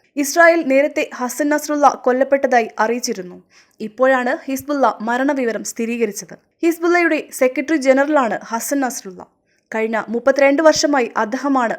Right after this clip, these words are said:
സംഘടനയെ നയിക്കുന്നത്. ആയിരത്തി തൊള്ളായിരത്തി തൊണ്ണൂറ്റിരണ്ട് ഫെബ്രുവരിയിലാണ്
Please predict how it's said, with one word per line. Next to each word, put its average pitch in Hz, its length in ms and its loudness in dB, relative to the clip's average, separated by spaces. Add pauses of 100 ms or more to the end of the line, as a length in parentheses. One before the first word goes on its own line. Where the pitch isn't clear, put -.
(120)
സംഘടനയെ 240 440 -4 (140)
നയിക്കുന്നത്. 208 500 -6 (680)
ആയിരത്തി 262 340 0
തൊള്ളായിരത്തി 294 420 6 (120)
തൊണ്ണൂറ്റിരണ്ട് 285 480 4 (100)
ഫെബ്രുവരിയിലാണ് 269 680 0